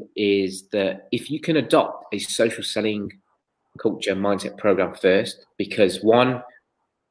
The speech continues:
the costs are, are, are lower, and you can get the buy-in from, from, from your teams, and you can start to get the sales and marketing alignment, which w-, is one of the biggest factors why so many A B M campaigns fail. Um,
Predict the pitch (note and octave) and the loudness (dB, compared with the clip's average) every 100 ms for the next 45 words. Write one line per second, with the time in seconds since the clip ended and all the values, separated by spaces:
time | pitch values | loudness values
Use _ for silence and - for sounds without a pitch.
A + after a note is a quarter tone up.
0 | _ - - A2 - - - F#2 F2+ - | _ -10 -2 0 0 -2 -4 0 0 0
1 | - - F#2 - F#2+ F#2+ G#2 G#2 - _ | -6 -4 -2 2 4 4 4 0 -10 _
2 | _ _ _ _ - _ - _ _ - | _ _ _ _ -20 _ -20 _ _ -2
3 | G#2+ A#2 A#2+ B2+ A2 A2 A#2 F#2 F2 - | 2 4 4 2 4 6 6 6 2 -8
4 | _ _ _ _ _ _ - G#2+ F#2+ - | _ _ _ _ _ _ -2 0 0 -6
5 | - - G2+ G2 - - C3+ C#3+ A#2 G#2 | -10 -4 -4 -4 -8 -2 0 2 0 0
6 | B2+ - - _ _ _ _ _ G2+ A2+ | -4 -12 -20 _ _ _ _ _ -4 -2
7 | A2+ A2 - A#2+ B2 B2 C3 A#2+ - B2 | 0 0 4 4 4 2 2 2 4 6
8 | A#2 A2 A2+ G#2+ - G2+ F#2+ G2 F#2+ F#2 | 6 4 2 2 0 0 0 0 -2 0
9 | A2+ - B2 G#2+ A#2 A2 G2+ - - C3 | -2 2 2 2 2 2 2 0 2 4
10 | A#2+ A#2 - - - G2+ F2+ G2+ F#2 F2+ | 4 0 0 -2 -2 -6 0 2 2 0
11 | - C3+ C3 A2+ G#2 G2+ G2 F#2+ G2 F#2 | -2 0 2 2 4 4 2 0 -6 -6
12 | F#2 - F2+ F2 A2 _ _ _ _ _ | -6 -4 -2 -2 -4 _ _ _ _ _
13 | _ _ _ _ - G#2 G2 - | _ _ _ _ 0 2 2 0